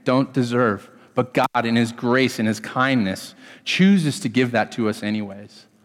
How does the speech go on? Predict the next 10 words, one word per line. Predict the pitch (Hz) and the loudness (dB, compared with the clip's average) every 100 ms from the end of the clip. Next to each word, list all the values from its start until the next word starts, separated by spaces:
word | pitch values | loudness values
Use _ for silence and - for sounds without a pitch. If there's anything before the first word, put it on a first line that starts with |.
| _ _ _ _ | _ _ _ _
And | 104 107 | -10 -6
so | - | 0
we | 113 131 170 | 4 4 4
say, | - 95 87 92 - _ _ | 0 -6 -10 -12 -20 _ _
"Yes | 107 107 - - - _ - | -6 -6 -6 -16 -20 _ -6
and | 101 | -4
amen." | 104 98 101 98 98 _ _ _ _ _ _ _ _ _ _ _ _ _ _ - - - - _ _ _ _ _ _ _ _ _ _ _ - - | -2 -2 -4 -6 -14 _ _ _ _ _ _ _ _ _ _ _ _ _ _ -20 -20 -20 -20 _ _ _ _ _ _ _ _ _ _ _ -10 2
No | 127 | 4
matter | 156 190 | 4 4
what, | 117 143 - - - - - | 4 2 0 -8 -20 -20 -20